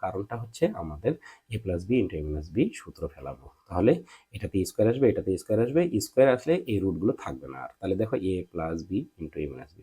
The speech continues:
সূত্র হলো রুট আটের স্কয়ার মাইনাস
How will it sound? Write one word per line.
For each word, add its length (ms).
সূত্র 180
হলো 120
রুট 240
আটের 380
স্কয়ার 260
মাইনাস 300